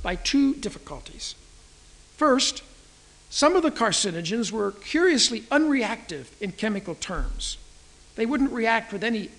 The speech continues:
any other chemical. Why then did they have biological effects? And the second puzzle was what might be the molecular target of the carcinogens in the cell. Would it be the same as the target for the mutagenicity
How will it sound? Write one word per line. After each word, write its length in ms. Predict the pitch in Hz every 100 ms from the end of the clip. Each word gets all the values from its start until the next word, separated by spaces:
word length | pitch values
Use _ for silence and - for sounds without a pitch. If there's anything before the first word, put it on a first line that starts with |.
| - -
any 240 | 262 277
other 140 | 196 151
chemical. 460 | - 143 - 120 - - - - -
Why 240 | - 233 294
then 280 | 254 240 220
did 120 | 220
they 120 | 214
have 200 | 185 202
biological 580 | 202 190 180 151 160 156
effects? 480 | 139 139 - - - - - - - - - - - - - - - - - - - -
And 100 | 254
the 40 |
second 380 | - 392 381 254
puzzle 460 | 185 170 180 202 202 - - -
was 180 | 226
what 200 | 214 277
might 200 | 294 247
be 140 | 220 240
the 80 | 226
molecular 500 | 226 247 262 233 214
target 440 | - 254 202 151 -
of 140 | 160
the 80 | 147
carcinogens 800 | - 143 - 185 139 127 120 -
in 180 | 247
the 80 | 190
cell. 380 | 131 156 123 82 - - - - - -
Would 120 | 330
it 120 | 311
be 140 | 294
the 120 | 311 262
same 460 | - 185 147 175
as 260 | - 208 170
the 80 | 202
target 460 | - 175 143 165 - - -
for 140 | 208
the 80 | 190
mutagenicity 840 | 190 202 190 214 269 - - 135